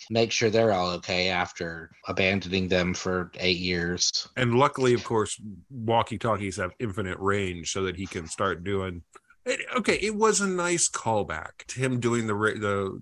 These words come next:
Speaker 2: the radio call that, you know, "Hey, this, I'm leaving this message for Rick Grimes," and, and that, that was kind of a nice little callback,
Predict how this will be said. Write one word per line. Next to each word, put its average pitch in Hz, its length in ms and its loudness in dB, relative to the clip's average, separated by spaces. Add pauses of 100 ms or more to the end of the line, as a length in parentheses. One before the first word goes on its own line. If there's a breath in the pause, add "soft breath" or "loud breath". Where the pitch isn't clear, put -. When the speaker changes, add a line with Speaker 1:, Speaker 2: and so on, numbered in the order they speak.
(120)
Speaker 2:
the 101 140 -6
radio 104 680 0
call 90 580 2
that, 87 260 -4
you 107 100 -4
know, 87 300 -4
"Hey, 104 240 2
this, 95 240 -4
I'm 104 100 0
leaving 107 260 -2
this 101 200 -6
message 98 320 -4
for 95 180 -2
Rick 92 220 -4
Grimes," 92 500 0
and, 87 320 -8
and 87 540 -10
that, 139 160 -6
that 175 200 2
was 180 140 2
kind - 240 -2
of 131 80 2
a 127 60 2
nice 110 340 -4
little 120 160 -4
callback, 151 600 -2